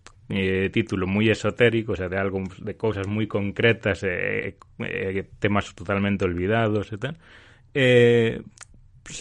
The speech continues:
a, a, os presentadores fano moi, moi ameno, eh, é moi entretido, además dura vinte minutiños, son dous á semana ou, ou un a veces. Eh, e a min eu creo que dos que,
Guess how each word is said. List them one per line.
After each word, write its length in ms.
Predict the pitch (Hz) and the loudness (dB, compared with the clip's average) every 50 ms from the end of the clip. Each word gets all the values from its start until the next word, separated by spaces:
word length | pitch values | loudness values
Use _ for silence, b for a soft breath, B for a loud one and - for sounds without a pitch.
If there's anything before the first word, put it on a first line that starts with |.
| 131 131 | -2 -2
a, 400 | 131 135 123 - - 120 120 - | 0 -2 -2 -2 -2 -2 -2 0
a, 0 | |
os 240 | - 123 107 - | 0 -2 -2 -4
presentadores 880 | - _ _ - 117 110 123 123 120 135 151 170 175 160 165 175 - - | -6 _ _ -8 -4 -2 -2 0 0 2 2 2 0 -2 -4 -8 -12 -18
fano 400 | - - - 147 156 160 160 131 | -12 -6 -4 -4 -2 -2 -2 -2
moi, 560 | 120 104 98 95 90 90 90 90 87 90 - 104 107 | 0 0 0 0 -2 -2 -4 -4 -4 -6 -6 -6 -6
moi 240 | 110 113 113 110 104 | -4 0 2 2 2
ameno, 480 | 104 120 143 143 120 117 120 117 104 | 2 2 0 0 -2 -2 -2 -2 -2
eh, 320 | 95 98 95 92 95 98 107 | -2 -2 -2 -2 -2 -2 -2
é 40 | 113 | -2
moi 400 | 120 117 110 101 95 85 85 82 | 0 0 2 0 0 -2 -4 -6
entretido, 560 | 82 85 82 - 98 87 101 101 92 82 82 | -6 -8 -4 -4 -4 -2 0 -2 -2 -2 -2
además 240 | 82 92 95 - - - - - | -2 -2 -2 -2 -6 -10 -8 -4
dura 160 | 104 101 101 98 | 0 2 2 4
vinte 240 | 98 98 98 101 | 4 2 2 0
minutiños, 640 | 92 95 92 95 95 - 151 143 135 131 131 131 - - b b b b b b b b b b b b b b | 0 0 0 -2 -2 0 -2 -2 -2 -4 -8 -12 -16 -20 b b b b b b b b b b b b b b
son 240 | - 92 90 90 | -6 -4 0 2
dous 560 | 101 101 92 90 - - - - - - - - | 4 4 4 2 0 -4 -10 -14 -16 -14 -10 -8
á 160 | 90 85 - | -8 -8 -8
semana 640 | - 87 90 110 123 123 110 104 104 101 101 98 92 | -8 -6 -4 -2 0 0 0 0 -2 -4 -4 -4 -4
ou, 320 | 87 85 87 87 82 82 | -4 -2 -2 -4 -4 -4
ou 320 | 82 82 82 90 117 123 | -6 -4 -2 0 0 0
un 160 | 107 101 95 90 | 0 0 -2 -4
a 80 | 90 | -4
veces. 480 | 104 131 120 - - 120 120 - - - b b b b b b b b b b b b b b _ - | -4 -4 -6 -6 -10 -14 -16 -16 -18 -20 b b b b b b b b b b b b b b _ -6
Eh, 960 | 101 104 98 95 95 92 90 90 87 87 85 85 82 - - - - 98 95 | -2 0 2 2 2 2 2 0 -2 -2 -4 -6 -8 -8 -8 -6 -4 -2 -2
e 20 | |
a 60 | 95 98 | -2 0
min 240 | 107 127 143 143 | -2 -2 -2 0
eu 160 | 143 123 107 - | 0 0 0 0
creo 160 | - 127 131 | 0 -2 0
que 320 | - 120 110 107 101 95 | 2 4 4 4 4 2
dos 240 | 92 98 92 - - | 0 -2 -4 -4 -6
que, 720 | _ - 90 87 87 87 85 85 82 80 80 90 - - | _ -2 0 2 2 2 0 0 -2 -4 -6 -8 -12 -16